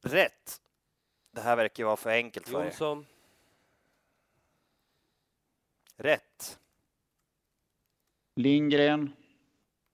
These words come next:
Speaker 2: Nej.
Speaker 1: Rätt, han fick ett
Speaker 2: <laughs> Fan.
Speaker 1: wildcard.
Speaker 2: Fan också. Ehm,
Speaker 3: Mm.
Speaker 2: Saifutinov.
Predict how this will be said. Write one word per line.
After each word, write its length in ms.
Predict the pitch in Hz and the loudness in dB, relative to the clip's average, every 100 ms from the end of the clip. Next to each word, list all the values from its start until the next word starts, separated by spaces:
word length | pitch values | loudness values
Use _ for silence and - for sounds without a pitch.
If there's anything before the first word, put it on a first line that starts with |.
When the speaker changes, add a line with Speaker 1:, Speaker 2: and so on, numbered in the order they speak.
| _ _ _ _ | _ _ _ _
Speaker 2:
Nej. 400 | 110 110 95 101 _ _ _ _ _ _ _ _ _ _ - | -8 -6 -8 -14 _ _ _ _ _ _ _ _ _ _ -18
Speaker 1:
Rätt, 460 | 113 151 131 - | -2 2 2 0
han 140 | 117 110 | -2 4
fick 160 | 160 | 4
ett 40 | 123 | 6
Speaker 2:
<laughs> 0 | |
Fan. 200 | 120 135 | 6 6
Speaker 1:
wildcard. 380 | 123 - 95 - - _ | 4 2 0 -2 -12 _
Speaker 2:
Fan 340 | - 107 80 85 | -14 -12 -10 -14
också. 220 | - - 85 | -16 -18 -16
Ehm, 320 | 85 87 90 90 | -14 -12 -10 -8
Speaker 3:
Mm. 380 | 92 92 101 104 _ _ _ _ _ _ _ _ _ _ _ _ _ _ _ _ _ _ _ _ _ | -8 -8 -10 -14 _ _ _ _ _ _ _ _ _ _ _ _ _ _ _ _ _ _ _ _ _
Speaker 2:
Saifutinov. 720 | - 113 104 - 113 98 | -10 -10 -12 -16 -14 -14